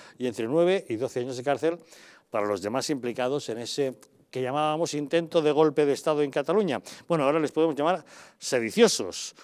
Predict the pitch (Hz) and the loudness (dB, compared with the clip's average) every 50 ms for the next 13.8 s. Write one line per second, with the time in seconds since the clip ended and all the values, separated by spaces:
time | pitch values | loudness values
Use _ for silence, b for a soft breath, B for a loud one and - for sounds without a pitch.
0 | B B B B B - 104 104 - 127 120 - - 135 127 127 101 156 180 165 | B B B B B -10 -8 -4 -4 -4 -2 -2 0 0 0 0 0 0 0 0
1 | - 196 214 233 214 - - 101 101 113 - - 113 113 113 - - 131 98 - | 0 -2 -4 -4 -4 -8 -10 -8 -8 -8 -6 -6 -8 -8 -6 -6 -6 -6 -4 -4
2 | 127 104 120 - - - 131 139 139 135 - 202 190 196 226 226 - - _ - | -6 -6 -6 -6 -4 -2 -2 -2 -2 0 0 2 2 4 2 0 -2 -6 _ -12
3 | - 117 120 120 - 151 139 156 151 139 - 165 165 151 135 - 151 - B B | -6 -6 -4 -4 -4 -4 -2 0 0 0 2 0 0 0 0 0 0 0 B B
4 | B B B B B B B - 135 151 170 165 - 139 131 143 143 143 147 147 | B B B B B B B -4 0 0 2 2 0 0 0 0 0 2 0 -2
5 | 117 - 123 104 170 175 160 120 104 95 95 - _ _ - 143 180 208 226 208 | -2 -4 -2 4 6 6 6 4 2 -6 -8 -12 _ _ -2 2 2 4 4 2
6 | 175 208 202 202 208 208 190 151 147 135 123 113 110 135 143 127 123 120 117 113 | 2 0 0 -2 -2 -4 -2 -2 0 0 0 0 2 0 2 2 0 -2 -2 -4
7 | 113 107 156 160 151 139 117 180 196 180 156 135 135 123 107 101 120 160 - B | -2 -2 -2 -2 -2 -2 -2 -2 -2 -2 0 0 0 0 -2 -6 -8 -10 -12 B
8 | B B B B B _ - 117 107 104 139 147 156 139 139 131 120 107 - - | B B B B B _ -8 -8 -4 -2 -2 -2 -2 -2 -2 -2 -2 -2 -4 -4
9 | 113 117 127 131 147 143 123 117 - - 123 104 92 113 107 135 147 139 120 - | -4 -4 -2 -2 -2 -2 -4 -6 -6 -6 -8 -6 -6 -6 -4 -4 -4 -4 -4 -4
10 | 139 143 151 - - 120 104 98 98 90 117 107 110 104 101 82 95 92 - - | -6 -6 -6 -8 -10 -12 -10 -10 -8 -8 -6 -4 -4 -4 -6 -6 -8 -12 -12 -12
11 | 87 78 78 78 76 - - - - B B B B B B B B B - 135 | -12 -12 -14 -14 -16 -16 -16 -16 -18 B B B B B B B B B -6 -4
12 | 127 - 156 151 151 165 208 240 262 269 254 233 208 - - - 156 143 135 151 | -2 -2 -2 0 0 2 2 2 2 2 0 0 -2 -4 -2 0 0 2 2 2
13 | 131 131 127 120 107 127 117 113 101 - 104 98 117 170 214 269 | 0 0 -2 -4 -4 -4 -4 -4 -4 -4 -2 0 0 0 -2 -2